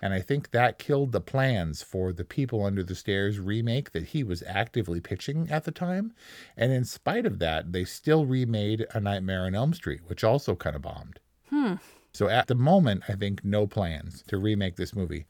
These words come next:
Speaker 2: What I'm seeing on I M D B and The Wrap is that two years ago, Universal announced the remake of The People Under the Stairs with none other than Jordan Peele.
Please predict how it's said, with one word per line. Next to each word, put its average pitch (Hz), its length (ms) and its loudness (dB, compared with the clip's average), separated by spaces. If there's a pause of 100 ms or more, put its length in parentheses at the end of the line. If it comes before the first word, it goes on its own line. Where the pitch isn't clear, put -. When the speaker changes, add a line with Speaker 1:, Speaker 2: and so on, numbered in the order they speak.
Speaker 2:
What 185 160 0
I'm 254 160 2
seeing 208 420 0
on 160 540 -2 (180)
I 180 120 0
M 170 120 0
D 160 120 -2
B 156 200 -2
and 143 120 -6
The 147 60 -8
Wrap 156 440 0 (160)
is 151 120 -4
that - 160 -2
two - 160 -2
years 180 320 0
ago, - 380 -6
Universal 156 640 -4
announced 139 480 -8
the 139 80 -8
remake 139 400 -6
of 143 140 -10
The - 60 -20
People 135 280 -10
Under 135 180 -10
the 143 120 -10
Stairs 131 420 -10
with 143 160 -12
none 147 240 -4
other 139 200 -8
than - 200 -12
Jordan - 360 -10
Peele. - 440 -10